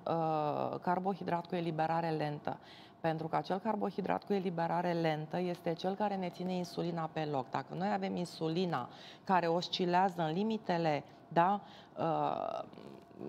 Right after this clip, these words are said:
liniei de echilibru și nu face așa când mâncăm, când foarte mult, uh, când foarte, da?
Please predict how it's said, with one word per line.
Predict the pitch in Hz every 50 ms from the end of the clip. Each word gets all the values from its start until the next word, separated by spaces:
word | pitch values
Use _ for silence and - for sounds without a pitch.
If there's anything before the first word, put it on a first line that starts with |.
| 87 95 107
liniei | 117 143 170 170 190 202 220 226 226 214 190 175 160 156 147
de | 151 156 151
echilibru | 156 156 156 - 170 160 151 156 143 139 135 131 127 139 180
și | 175 - - 175
nu | 165 185 208
face | - - - 202 208 202 - 202 170 - -
așa | - 147 143 135 - - - - - 151 131 117 110 - - - - - - - - - -
când | - 170 160 147 143
mâncăm, | 143 147 139 120 - - 156 156 170 165 143
când | - - 180 180 180 -
foarte | - 165 160 160 - - 143 139
mult, | 143 139 139 143 151 151 143 - - - - - -
uh, | 135 135 139 139 131 131 -
când | - 151 151 156
foarte, | - - 156 151 151 - - - - - - - -
da? | - - - 90